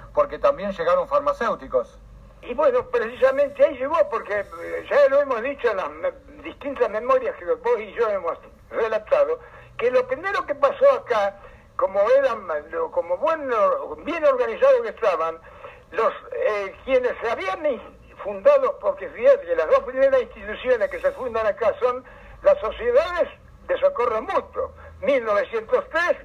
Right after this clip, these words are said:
Speaker 2: mil novecientos cuatro, la española y la italiana, o sea, al revés, la italiana y la española. En el trece fundó la italiana, en mil novecientos cuatro la española. ¿Por qué, Carlito?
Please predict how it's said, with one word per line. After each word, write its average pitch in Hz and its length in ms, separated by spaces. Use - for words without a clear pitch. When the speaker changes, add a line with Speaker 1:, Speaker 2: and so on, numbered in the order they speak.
Speaker 2:
mil 233 180
novecientos 220 500
cuatro, 311 440
la - 160
española 254 720
y 180 120
la 180 120
italiana, 120 680
o 180 220
sea, 196 240
al 180 60
revés, 175 500
la - 80
italiana 254 560
y 220 80
la - 80
española. 143 480
En 151 80
el 165 280
trece - 400
fundó 208 320
la 254 180
italiana, 294 680
en 208 160
mil 240 120
novecientos 220 540
cuatro 226 300
la 196 80
española. 160 340
¿Por 320 200
qué, 294 200
Carlito? 190 520